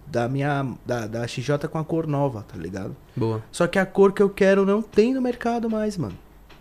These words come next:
Speaker 1: Tá difícil, tá ligado?
Speaker 2: <laughs>
Speaker 1: Já entrei em contato com quatro caras que fazem envelopamento, tá ligado? E não tem a cor que eu quero pôr nela.
Speaker 2: Caralho.
Speaker 1: Aí eu vou ficar com ela assim, por enquanto, até chegar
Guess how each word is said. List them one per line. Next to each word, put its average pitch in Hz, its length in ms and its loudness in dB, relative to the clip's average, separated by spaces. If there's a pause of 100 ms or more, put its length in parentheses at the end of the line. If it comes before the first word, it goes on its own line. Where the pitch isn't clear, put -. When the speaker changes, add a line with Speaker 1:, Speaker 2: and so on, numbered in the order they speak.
(100)
Speaker 1:
Tá 139 100 4
difícil, 175 600 -2 (520)
tá 175 80 2
ligado? 151 320 -2 (200)
Speaker 2:
<laughs> 143 200 -4
Speaker 1:
Já 135 120 4
entrei 143 200 2
em 151 40 2
contato 165 340 2
com 175 160 -2
quatro 190 320 2
caras 175 380 2
que - 100 -6
fazem 135 260 0
envelopamento, 120 720 -2
tá 101 100 -6
ligado? 98 320 -6
E 101 40 -2
não 143 180 2
tem 196 240 4
a 190 60 2
cor 123 180 -4
que - 80 -8
eu 110 60 -4
quero 101 260 -6
pôr 110 180 -6
nela. 90 300 -6 (420)
Speaker 2:
Caralho. 190 680 -4 (720)
Speaker 1:
Aí 113 140 2
eu 123 80 4
vou 143 100 2
ficar 147 160 0
com 139 140 0
ela 127 140 2
assim, 180 380 -4 (1040)
por 113 140 0
enquanto, 139 440 0
até 156 440 4
chegar 240 580 0